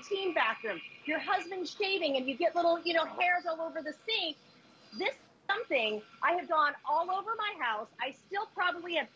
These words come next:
eight minutes of run time. I can get down on the ground. I can get all the little things right here. Let's face it, ladies, when you're blow drying your hair, there's blush or anything that gets here, it's fast and easy. But then remember, this is it. So this is how it looks. I'm gonna show you.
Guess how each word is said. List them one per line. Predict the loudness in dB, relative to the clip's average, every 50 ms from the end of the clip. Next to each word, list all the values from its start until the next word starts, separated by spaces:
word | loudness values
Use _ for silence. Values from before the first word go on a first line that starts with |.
| -4 -2
eight | -2 -2 -4 -6
minutes | -4 -4 -4 -4 -4
of | -2 2
run | 2 2 2 2 0
time. | -2 0 0 2 2 0 0 -2 -4 -8 -14 -20 -18 -4 0 2
I | 2 2
can | 0 -4 -4
get | -4 -4 -6 -6 -4 0
down | 2 4 4 4 2
on | 2 0 -2 -4
the | -2
ground. | 0 0 2 4 4 4 2 2 0 -4
I | -4 -2
can | -2 -2 -2
get | -2 0 2
all | 4 4 4 2
the | 0 -6 -10
little | -8 -8 -8 -8 -10
things | -10 -12 -12 -10 -6
right | -4 -2 -2 -2
here. | -2 -2 -2
Let's | -2 -4 -6 -8
face | -8 -8 -6 -6
it, | -4 0
ladies, | 2 2 2 4 4 2 0 0 -4 -10 -20 -20 -20 -14 -6 -2
when | 0 2
you're | 2 2
blow | 2 4 4 4 4 4 4
drying | 2 2 0 0 -2 -2
your | -4 -4
hair, | -4 -4 -4 -2 0 0 0 0 0 -2
there's | -2 -2 -2 -4
blush | -8 -8 -2 2 2 4 2 2 0 -2
or | -4
anything | -4 -4 -6 -8 -8 -6 -4
that | -4 -4 -2
gets | -2 -2 -2 -4 -6
here, | -8 -6 -4 -2 -2 -2
it's | -4 -4
fast | -4 0 0 0 0 -2 -6 -12
and | -16 -14 -12
easy. | -10 -10 -8 -6 -2 0 0 0 -2 -4 -10 -20 -20 -20 -8 -2 0
But | 0 2
then | 2 2 2 2
remember, | 2 2 2 2 2 2 2
this | 2 0 0 0
is | -4 -2 2
it. | 2 2 2 0 _ _ _ _ _ _ _ _
So | 0 2 2
this | 4 4 2 2 0
is | -6 -2
how | 0 2 2 2 2
it | -2 -2 0
looks. | 2 2 2 0 -2 -8 -20 -20 -20 -16 -12 -8
I'm | -4 -2
gonna | -2 -2
show | -2 -2 0 0 0
you. | 0 0 -4 -6